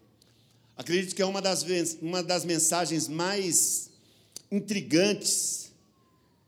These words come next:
de toda a Bíblia. Existem pessoas que gostam de mistérios, né? Pessoas que gostam de revelações.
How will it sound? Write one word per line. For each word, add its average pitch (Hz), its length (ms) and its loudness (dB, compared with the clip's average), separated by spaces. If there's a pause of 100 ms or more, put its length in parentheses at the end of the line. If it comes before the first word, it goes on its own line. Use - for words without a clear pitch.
(840)
de 113 120 -6
toda 185 340 4
a 143 40 4
Bíblia. 127 540 0 (2750)
Existem 151 1040 2
pessoas 165 320 2
que - 100 -4
gostam 160 360 0
de 156 120 -6
mistérios, 139 800 2
né? 127 340 -4 (1500)
Pessoas 139 300 0
que 160 100 -6
gostam 156 360 0
de 139 160 -4
revelações. - 1900 -2